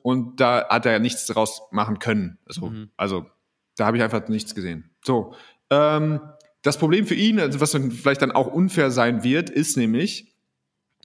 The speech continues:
Speaker 1: ich glaube, es wurde noch, wird noch nie, also so wenig Kredit für n-, Meisterschaft und Pokal gegeben, sollte er beides gewinnen, wie dieses Jahr.
Speaker 2: Mhm.
Speaker 1: Also er kann jetzt, sagen wir, die werden jetzt dreizehnter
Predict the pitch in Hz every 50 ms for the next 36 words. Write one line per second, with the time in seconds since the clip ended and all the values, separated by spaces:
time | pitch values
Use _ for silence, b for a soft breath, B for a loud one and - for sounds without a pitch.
0 | _ b b b b _ - - 131 - 156 170 170 160 147 - 135 151 180 190
1 | 185 175 160 147 - 131 160 180 175 175 147 147 151 139 - 151 160 185 214 220
2 | 233 262 - - - 120 127 131 123 117 - - - - _ - 123 131 160 170
3 | 165 160 180 185 180 175 - - 175 147 135 180 202 208 - - 160 151 143 131
4 | 127 - - - - _ _ _ _ _ _ _ - 120 143 160 160 160 147 160
5 | 139 - 147 123 135 131 - 139 131 127 123 120 113 - - 117 107 113 113 110
6 | 107 143 156 151 - - - - 135 135 143 147 147 135 127 123 117 95 110 123
7 | 131 131 - - 127 117 127 127 147 151 147 143 - 120 120 117 127 113 113 107
8 | 104 117 104 95 139 127 - _ _ _ _ _ _ B B B B B B B
9 | B B _ _ _ - 123 127 135 101 120 - - 151 165 185 180 185 202 202
10 | - - - - - _ _ _ _ _ _ _ _ - 131 147 151 147 143 135
11 | 151 156 156 139 131 - - - - 131 127 139 - 185 170 175 185 185 208 208
12 | - - -